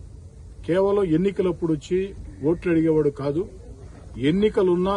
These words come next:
లేకున్నా నిరంతరం ప్రజలకు అందుబాటులో ఉండాలా, ప్రజా సమస్యల పరిష్కారం కోసం కృషి చేయాలా, నిరంతరం ఆ ప్రాంతాల్లో పర్యటిస్తూ ఉండాలా,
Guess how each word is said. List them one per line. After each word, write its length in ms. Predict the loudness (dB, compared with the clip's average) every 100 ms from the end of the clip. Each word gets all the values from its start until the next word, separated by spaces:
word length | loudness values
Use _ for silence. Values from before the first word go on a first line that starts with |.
| 4
లేకున్నా 400 | 2 2 -2 -2 -4 -10 -18 -16 -4
నిరంతరం 420 | -2 -2 -2 -2 -2
ప్రజలకు 300 | -2 -2 -2 -2
అందుబాటులో 460 | 0 2 0 0 -2
ఉండాలా, 300 | -2 -2 -6 -8 -12 -14 -14 -16 -16 -14 -14 -6 0
ప్రజా 220 | 4 4 2 -4 -14 -16 -14 -6
సమస్యల 320 | -4 -2 -2 -2
పరిష్కారం 420 | -4 -4 -4 -2 -4
కోసం 200 | -8 -8
కృషి 180 | -6 -2
చేయాలా, 300 | 0 0 0 -4 -10 -18 -16 -12 -2
నిరంతరం 380 | 0 0 0 -2
ఆ 40 | -2
ప్రాంతాల్లో 440 | -2 -4 -2 -2 -2 0
పర్యటిస్తూ 400 | -2 -2 -2 -2 -2
ఉండాలా, 280 | 0 -2